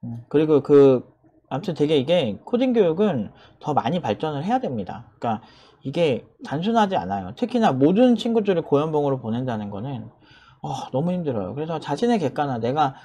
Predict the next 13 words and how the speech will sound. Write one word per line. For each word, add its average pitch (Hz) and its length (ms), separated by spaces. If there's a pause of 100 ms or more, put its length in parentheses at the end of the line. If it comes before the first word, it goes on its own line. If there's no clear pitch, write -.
(140)
어떻게 190 360
사람들한테 196 520
보이는지, 135 800
내가 139 300
어떤 214 420
식으로 180 360
말을 120 280
하는지, 151 420
내가 123 220
눈알이 135 360
이렇게 135 240
막 113 140
굴리는지, 123 720